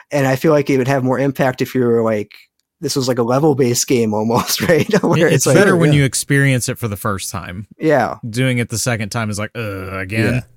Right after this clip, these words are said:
Speaker 3: Yeah.
Speaker 2: <laughs>
Speaker 3: Oh, that's,
Speaker 1: Yeah, it's
Speaker 3: that,
Speaker 1: not
Speaker 3: okay,
Speaker 1: that
Speaker 3: that's an interesting criti-, critique. I'm gonna have to look, look out for that when I play it. Yeah.
Speaker 2: Honestly, I think
Speaker 3: To see
Speaker 2: that's a
Speaker 3: how I feel
Speaker 2: fantastic
Speaker 3: about it.
Speaker 2: critique for it, just for the sheer sake of, as somebody who played it at Summer Game Fest, like, I was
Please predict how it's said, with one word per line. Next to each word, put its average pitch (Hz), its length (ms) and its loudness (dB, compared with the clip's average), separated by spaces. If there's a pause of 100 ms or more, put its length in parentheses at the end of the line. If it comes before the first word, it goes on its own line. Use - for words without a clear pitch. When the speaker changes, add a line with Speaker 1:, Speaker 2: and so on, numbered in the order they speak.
(140)
Speaker 3:
Yeah. 233 140 -2
Speaker 2:
<laughs> - 40 -20 (1160)
Speaker 3:
Oh, 370 120 2
that's, - 200 -10
Speaker 1:
Yeah, 175 120 4
it's - 80 0
Speaker 3:
that, 196 80 4
Speaker 1:
not 170 60 6
Speaker 3:
okay, 165 160 4
Speaker 1:
that 240 60 0
Speaker 3:
that's 247 180 -2
an - 100 -4
interesting 208 360 -2
criti-, 185 360 -6 (140)
critique. 165 520 0 (100)
I'm 135 120 0
gonna 165 80 2
have 160 120 0
to 151 60 -2
look, 156 160 0 (440)
look 151 140 0
out 151 120 2
for 127 100 -4
that 107 160 0
when 101 120 -2
I 95 60 0
play 87 280 -2
it. 80 100 -4
Yeah. 87 380 -2
Speaker 2:
Honestly, 156 440 0
I 127 120 -4
think 143 160 -2
Speaker 3:
To 160 80 0
see 143 60 2
Speaker 2:
that's - 20 2
a 123 60 4
Speaker 3:
how 127 80 2
I 127 180 2
feel - 0 -
Speaker 2:
fantastic 110 400 -2
Speaker 3:
about 90 100 -2
it. 82 40 -2
Speaker 2:
critique 127 380 -4
for 127 240 -6
it, 101 60 -6
just 104 220 -8
for 117 100 -10
the 101 80 -8
sheer 104 220 -10
sake 101 320 -8
of, 101 160 -6
as 104 180 -8
somebody 107 340 -6
who 104 120 -8
played 101 340 -8
it 98 220 -4
at 101 200 -8
Summer 110 280 -6
Game 120 180 -4
Fest, 120 320 -4
like, 101 260 -8
I 117 140 -2
was 107 220 -4